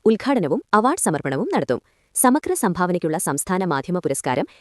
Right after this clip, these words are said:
ഏഷ്യാനെറ്റ് ന്യൂസ് സീനിയർ എഡിറ്റോറിയൽ കൺസൾട്ടന്റ് ഉണ്ണി ബാലകൃഷ്ണനും മന്ത്രി സമ്മാനിക്കും. പ്രാദേശിക മാധ്യമ പ്രവർത്തന രംഗത്തെ സമഗ്ര സംഭാവനയ്ക്കുള്ള പി എൻ കൃഷ്ണൻ നായർ സ്മാരക ജില്ലാ മാധ്യമ പുരസ്കാരം കേരള കൗമുദി ഇരിങ്ങാലക്കുട ലേഖകൻ വി ആർ സുകുമാരനും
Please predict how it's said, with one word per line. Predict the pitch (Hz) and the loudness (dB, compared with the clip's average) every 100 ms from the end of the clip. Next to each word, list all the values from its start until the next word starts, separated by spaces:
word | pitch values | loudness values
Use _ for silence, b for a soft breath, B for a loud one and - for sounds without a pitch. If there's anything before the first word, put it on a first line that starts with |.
| B | B
ഏഷ്യാനെറ്റ് | 226 277 339 320 320 175 | 4 4 2 -2 0 -2
ന്യൂസ് | 190 - | -2 -2
സീനിയർ | 180 220 233 | 0 0 0
എഡിറ്റോറിയൽ | 143 156 147 147 139 | 0 0 0 0 -2
കൺസൾട്ടന്റ് | 127 123 165 262 b - | -4 -2 -2 -4 b 2
ഉണ്ണി | 247 349 240 | 4 4 2
ബാലകൃഷ്ണനും | 151 143 - 135 269 | 2 0 -4 -4 -2
മന്ത്രി | 226 151 | 0 -2
സമ്മാനിക്കും. | 254 285 143 120 110 - _ _ _ | -2 -2 -2 -2 -6 -8 _ _ _
പ്രാദേശിക | 233 240 302 339 330 | 4 4 2 0 0
മാധ്യമ | 254 170 190 196 | 0 0 -2 -2
പ്രവർത്തന | 170 156 160 | -2 -2 -2
രംഗത്തെ | 151 135 147 220 B | -2 -2 -2 -2 B
സമഗ്ര | - 240 269 359 | 0 2 2 0
സംഭാവനയ്ക്കുള്ള | 370 175 165 156 143 131 147 b _ | -2 -2 0 -2 -2 -2 -4 b _
പി | 262 | 0
എൻ | 285 359 202 | 0 0 -4
കൃഷ്ണൻ | - 180 | -2 -2
നായർ | 170 165 | 0 0
സ്മാരക | 175 156 139 117 226 b | -2 -2 -2 -2 -4 b
ജില്ലാ | 202 247 320 | -2 0 0
മാധ്യമ | 330 160 170 165 | 0 -2 -2 -2
പുരസ്കാരം | 139 - 135 151 b b - | -2 -2 -2 -2 b b 4
കേരള | 254 302 339 | 6 4 0
കൗമുദി | 202 165 160 - 190 | 0 0 -2 -2 0
ഇരിങ്ങാലക്കുട | 202 240 277 240 | 2 0 -2 -2
ലേഖകൻ | 165 135 139 147 B - | 0 -2 -2 -4 B -4
വി | 202 262 | -2 0
ആർ | 359 | -2
സുകുമാരനും | - 175 165 147 131 | -2 0 0 0 -2